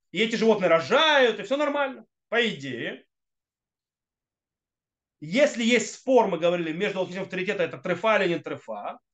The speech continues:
мы проверяем по поводу, э, реальности. Реальность нам показывает, что не умирает, значит, это не трефа. Это, поэтому многие мудрецы последних поколений сказали, что нет в этом запрета, нет в этом трефа.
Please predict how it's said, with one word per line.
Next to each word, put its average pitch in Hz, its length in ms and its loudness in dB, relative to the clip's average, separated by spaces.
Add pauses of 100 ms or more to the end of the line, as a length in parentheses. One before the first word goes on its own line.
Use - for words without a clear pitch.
(240)
мы 254 220 0
проверяем 262 840 4 (640)
по 180 120 2
поводу, 254 720 2
э, 240 440 0
реальности. 277 460 0
Реальность 269 300 0
нам 285 140 -4
показывает, 185 560 -4
что 240 120 -10
не 240 120 -2
умирает, 247 480 0 (220)
значит, 185 380 -4
это 202 140 -12
не 214 80 -6
трефа. 220 380 -10 (1700)
Это, 202 280 -4
поэтому 240 400 4
многие 254 300 0
мудрецы 196 480 -6
последних 214 280 -8
поколений 294 360 -4
сказали, 294 300 -2
что 269 140 -8
нет 262 140 0
в 254 40 -2
этом 247 180 -4
запрета, 220 400 -8
нет 208 140 -8
в 214 40 -10
этом 208 160 -10
трефа. - 220 -14